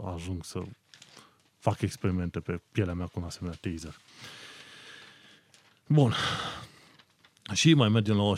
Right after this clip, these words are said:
o altă știre interesantă din ziua de joi, respectiv zece noiembrie două mii șaisprezece,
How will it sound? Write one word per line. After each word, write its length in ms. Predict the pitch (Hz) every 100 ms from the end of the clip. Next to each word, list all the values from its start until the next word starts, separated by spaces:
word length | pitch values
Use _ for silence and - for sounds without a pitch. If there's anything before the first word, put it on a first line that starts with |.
| -
o 160 | 104
altă 200 | 98 95
știre 300 | 92 - 92
interesantă 560 | 90 87 85 101 90 85
din 320 | 87 92 90 78
ziua 300 | 90 101 87
de 360 | 85 85 85 92 95
joi, 420 | 90 101 135 90 - - _ _
respectiv 800 | 107 95 - 90 - 101 87 82 85
zece 340 | 101 92 92
noiembrie 380 | 90 90 87 87
două 160 | 87
mii 100 | 87
șaisprezece, 680 | 95 147 135 123 117 113 117